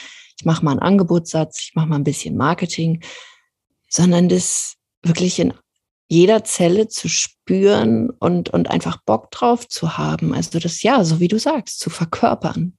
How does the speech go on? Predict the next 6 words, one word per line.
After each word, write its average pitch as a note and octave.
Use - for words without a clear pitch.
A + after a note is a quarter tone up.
dann F#3
spüren G3
des E3
Menschen, -
echt -
sein. -